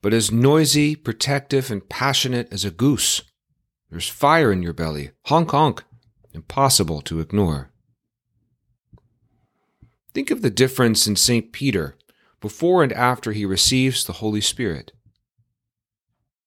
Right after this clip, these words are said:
In today's gospel, we first encounter Peter hiding with the other apostles somewhere in Jerusalem.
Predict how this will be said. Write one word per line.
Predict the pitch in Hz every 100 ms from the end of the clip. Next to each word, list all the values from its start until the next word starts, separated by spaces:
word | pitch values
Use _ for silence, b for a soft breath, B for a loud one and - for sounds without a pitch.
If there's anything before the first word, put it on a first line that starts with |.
| _
In | 110
today's | 104 98 -
gospel, | 117 139 - 104
we | 101
first | 98 120 120 -
encounter | 107 120 139 135 107
Peter | - 101 92 90 b b b
hiding | 131 156 156
with | 139 127
the | 123
other | 120 117
apostles | 117 135 123 90 80 - -
somewhere | - 170 139 107
in | 98
Jerusalem. | 92 87 80 82 69 62